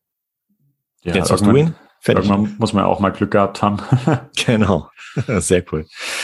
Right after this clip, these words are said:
Speaker 2: Hier, dann weiterhin, äh, gute Vorbereitung. Äh, Grüße an deine Bundesliga, zweite Bundesliga-Kollegen. Und, ähm, Shoutout geht raus an deine ganze Supporter-Crew, an deine Freundin,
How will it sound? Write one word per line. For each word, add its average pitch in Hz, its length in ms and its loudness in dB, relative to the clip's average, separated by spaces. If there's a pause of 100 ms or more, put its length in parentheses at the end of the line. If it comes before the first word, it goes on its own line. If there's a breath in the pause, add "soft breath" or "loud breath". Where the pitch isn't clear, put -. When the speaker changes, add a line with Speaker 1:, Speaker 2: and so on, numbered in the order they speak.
(120 loud breath)
Speaker 2:
Hier, 135 260 4
dann 123 380 2
weiterhin, 117 440 2
äh, 107 200 4
gute 123 200 -4
Vorbereitung. 117 680 0 (140)
Äh, 107 200 2
Grüße 107 260 0
an 104 100 4
deine 101 180 4
Bundesliga, 113 600 0
zweite 95 260 -4
Bundesliga-Kollegen. 110 840 0 (600 loud breath)
Und, 104 680 4
ähm, 101 920 4
Shoutout 104 440 0
geht 98 220 -2
raus 101 200 2
an 95 80 4
deine 95 200 4
ganze 101 280 0
Supporter-Crew, 101 680 -2
an 92 120 4
deine 92 200 2
Freundin, 92 640 2